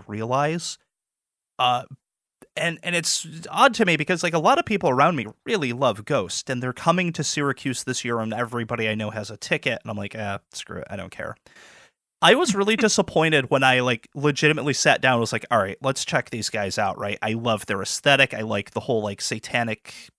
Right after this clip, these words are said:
Speaker 1: priest, clergy sort of feel they've got going on there. I was super disappointed when they were, like, eighties metal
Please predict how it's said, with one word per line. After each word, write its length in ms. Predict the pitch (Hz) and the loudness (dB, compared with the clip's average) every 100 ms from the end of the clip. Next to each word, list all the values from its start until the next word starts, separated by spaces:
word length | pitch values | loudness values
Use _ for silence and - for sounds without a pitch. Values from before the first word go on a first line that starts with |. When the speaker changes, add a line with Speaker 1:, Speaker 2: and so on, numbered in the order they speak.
| _ _ _ _ _ _ _ | _ _ _ _ _ _ _
Speaker 1:
priest, 760 | - 143 135 123 - - - | -12 -6 -4 -2 -4 -6 -12
clergy 640 | - 135 120 - 120 113 104 | -2 0 0 -2 -4 -4 -4
sort 280 | - 120 110 | -2 0 0
of 300 | 104 101 - _ _ _ - - | -2 -6 -14 _ _ _ -20 -8
feel 240 | 156 131 | 0 2
they've 160 | 127 113 | 2 0
got 180 | 127 - | -2 0
going 220 | 120 117 | -2 -2
on 140 | 117 | -2
there. 180 | 117 113 _ - - - - _ _ - | -4 -6 _ -20 -20 -20 -20 _ _ -4
I 80 | |
was 140 | 233 339 | -2 2
super 360 | - 196 196 | 2 0 -2
disappointed 760 | 214 202 190 - 196 180 131 117 - _ - | 0 0 0 0 2 2 2 0 -4 _ 0
when 280 | 147 160 135 | 2 2 2
they 280 | 151 247 | 4 4
were, 380 | 226 139 120 104 - | 4 2 2 0 -2
like, 360 | 123 107 - - _ _ _ _ _ _ _ _ _ _ _ _ | 0 0 -4 -14 _ _ _ _ _ _ _ _ _ _ _ _
eighties 680 | 143 160 156 156 147 - - 143 | 0 2 2 0 0 -2 -4 -6
metal 800 | 143 135 131 123 110 104 98 | 0 4 6 4 2 0 -4